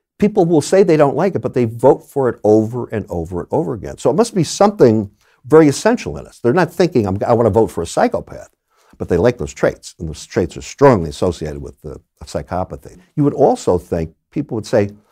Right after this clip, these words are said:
"Well, God, you know, Hitler and all those Nazi leaders must have been psychopaths." And yet the analysis by many, many psychiatrists over the years, uh, Hitler does not come up as a psychopath, and none of those Nazis do at all.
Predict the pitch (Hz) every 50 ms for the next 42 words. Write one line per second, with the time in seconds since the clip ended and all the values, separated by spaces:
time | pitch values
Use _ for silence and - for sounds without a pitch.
0 | _ _ _ _ - 135 135 - - 220 - 165 170 135 101 95 92 - - -
1 | 220 - - 180 151 101 92 90 104 127 143 151 120 104 101 95 101 131 139 -
2 | - 90 98 156 202 208 - 87 78 85 90 85 - - 87 90 90 - - 135
3 | 165 - 90 73 - 67 60 - _ _ _ _ _ _ - 120 123 127 135 135
4 | 139 127 120 120 120 135 147 175 202 165 - - - - - - - _ _ _
5 | _ _ _ _ _ _ _ _ _ _ _ _ - 101 131 113 123 120 113 110
6 | 123 139 165 190 185 160 139 113 104 95 - - 90 85 - 90 85 80 76 -
7 | 80 73 - - 120 139 165 165 160 160 156 147 160 110 71 65 - - _ _
8 | _ _ _ _ _ _ _ _ _ _ _ _ - 101 101 - - - 131 127
9 | 92 98 85 95 107 123 151 - 113 90 80 - 78 73 73 73 - - 78 76
10 | - 71 - 98 92 - - 123 113 113 131 180 247 247 175 127 131 120 113 123
11 | 139 156 160 - - 73 69 - - - - _ _ _ _ - 104 98 107 135
12 | - - - -